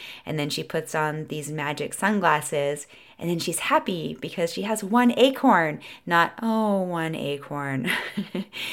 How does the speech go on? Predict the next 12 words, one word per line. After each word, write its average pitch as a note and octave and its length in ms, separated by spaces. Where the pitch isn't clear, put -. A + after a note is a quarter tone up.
And G3+ 200
I G#3 100
think G#3+ 240
that's A#3 200
just G3 220
a F3 120
really F3 400
prime D#3 400
example D3 720
of C#3+ 320
having D3+ 500
that C#3 460